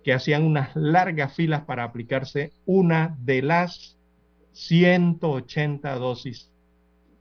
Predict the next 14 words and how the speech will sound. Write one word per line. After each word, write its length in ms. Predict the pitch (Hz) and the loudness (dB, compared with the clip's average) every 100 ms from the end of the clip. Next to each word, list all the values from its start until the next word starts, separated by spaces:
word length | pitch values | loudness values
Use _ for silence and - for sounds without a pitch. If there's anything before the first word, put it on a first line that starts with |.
| _ | _
que 180 | 127 117 | -2 -2
habían 580 | 110 127 131 123 123 110 | 0 2 2 2 -2 -4
llegado 580 | 110 107 120 120 127 123 | -4 -2 -2 -4 -6 -8
a 160 | 117 | -8
ese 240 | 120 117 117 | -8 -10 -10
centro 520 | 120 117 - 120 113 | -8 -8 -4 -2 0
de 180 | 107 95 | -2 -4
vacunación, 840 | 107 104 - 113 95 - 127 95 | -6 -6 -6 -8 -8 -6 -4 -4
ahí 140 | 95 107 | -4 -4
en 80 | 110 | -4
la 60 | |
Escuela 280 | - 120 113 | -4 -2 -2
Simeón 360 | - 98 98 90 | -4 -8 -6 -6
Conte. 320 | 90 87 | -8 -10